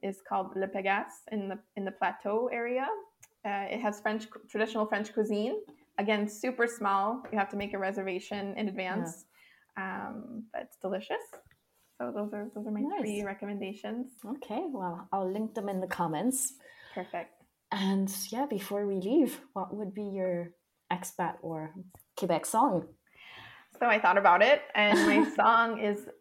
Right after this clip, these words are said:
Speaker 1: Tune, Tune d'automne by the Cowboy
Speaker 2: Tune.
Speaker 1: Fringant.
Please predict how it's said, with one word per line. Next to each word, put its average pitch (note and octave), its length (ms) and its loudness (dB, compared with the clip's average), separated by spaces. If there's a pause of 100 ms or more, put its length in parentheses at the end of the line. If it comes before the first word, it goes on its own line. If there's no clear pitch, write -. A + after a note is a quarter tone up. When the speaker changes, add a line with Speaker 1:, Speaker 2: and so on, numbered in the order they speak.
(160)
Speaker 1:
Tune, B3 460 0 (260)
Tune A#3+ 340 0
d'automne F#3+ 680 0 (400)
by G#3 160 2
the G3 120 2
Cowboy A3 400 4
Speaker 2:
Tune. B3+ 100 -6
Speaker 1:
Fringant. G3 400 0